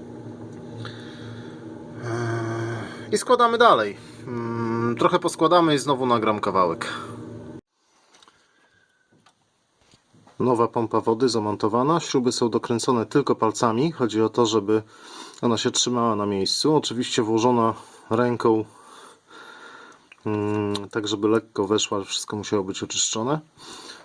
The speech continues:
E, napinacz też, ale z napinaczem to jest jeszcze jedna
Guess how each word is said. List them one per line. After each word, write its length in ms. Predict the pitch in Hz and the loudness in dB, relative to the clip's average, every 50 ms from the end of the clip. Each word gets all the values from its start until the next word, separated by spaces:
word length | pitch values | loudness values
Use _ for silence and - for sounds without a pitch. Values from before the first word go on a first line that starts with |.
| - _ - | -20 _ -6
E, 40 | 104 104 104 104 104 104 104 107 101 | -4 -2 0 0 0 0 0 0 0
napinacz 720 | 101 113 120 - - 143 131 117 107 101 - - - - - - - _ _ _ - | 0 -2 -2 -2 0 0 2 2 2 0 -2 -4 -4 -6 -10 -14 -20 _ _ _ -4
też, 580 | - 113 139 180 - - - - - - - - - - - - | 0 2 2 2 2 0 -2 -2 -2 -4 -6 -10 -16 -20 -20 -18
ale 300 | - - - - 123 123 | -14 -14 -14 -12 -12 -12
z 100 | 117 117 | -12 -12
napinaczem 640 | 120 110 - - 110 123 127 135 135 - - 123 113 110 | -12 -14 -14 -14 -12 -10 -8 -6 -4 -4 -6 -6 -6 -8
to 80 | - - | -6 -2
jest 360 | - - - - - - - | -2 -2 -4 -4 -6 -6 -4
jeszcze 460 | - - - - - - - - - - - - - - _ _ _ _ - - - - - - - - - - - - | -4 -4 -4 -4 -6 -6 -6 -8 -10 -10 -14 -20 -20 -20 _ _ _ _ -20 -20 -20 -20 -18 -18 -18 -16 -14 -14 -12 -8
jedna 540 | 131 143 147 - - - 196 220 - - | -6 -6 -6 -6 -8 -12 -6 -6 -4 -4